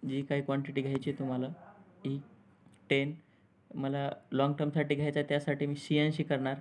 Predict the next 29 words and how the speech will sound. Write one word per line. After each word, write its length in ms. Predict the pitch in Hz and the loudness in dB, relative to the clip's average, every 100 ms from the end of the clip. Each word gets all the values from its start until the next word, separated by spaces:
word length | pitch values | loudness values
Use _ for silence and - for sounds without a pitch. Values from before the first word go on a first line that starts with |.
| - | 0
cash 300 | 139 139 139 | -2 0 -2
and 160 | 139 139 | 0 2
carry. 200 | 135 135 - - - - _ _ _ _ - | 2 0 -8 -20 -20 -20 _ _ _ _ -12
अ, 260 | 127 123 127 - - - | -6 -4 -6 -12 -16 -2
आणि 200 | 131 139 | 2 4
इंट्राडे 340 | 160 165 165 | 4 4 2
घ्यायचा 300 | 156 156 165 | 2 2 2
असेल 320 | 165 170 165 | 2 2 2
तर, 120 | 185 190 - - - | 2 0 -6 -20 -8
अ, 40 | 139 | 0
एमआयएस 500 | 143 170 170 143 143 | 4 6 4 2 0
करणार, 380 | 139 127 127 127 - - - 135 | -6 -2 -2 -2 -8 -20 -8 0
margin 380 | 139 143 156 | 0 2 0
intraday 400 | 156 147 143 143 | 0 0 0 0
square 260 | 156 - 139 | 0 2 4
off. 140 | 127 127 - - - - - - - | 4 0 -16 -20 -20 -20 -20 -20 -4
बाकी 260 | 139 143 151 | 0 2 2
इथं 140 | 151 | 2
मार्केट 460 | 147 147 147 156 156 | 2 2 2 -4 -2
ठेवणार, 280 | 151 135 135 - - - - - - - | -2 -2 -4 -12 -20 -20 -20 -20 -20 -8
बाकी 200 | 135 135 | -8 -4
स्टॉप 340 | 139 - 139 143 | -4 0 0 2
लॉस 180 | 147 151 | 0 2
आणि 120 | 147 | 0
टार्गेट 360 | 147 143 147 | 2 2 2
आपण 220 | 147 151 147 | 0 -2 -2
सेट 240 | 151 147 | 0 0
करू 180 | - 147 | 0 0
शकतो. 440 | 143 135 - 147 | -2 -8 -6 -6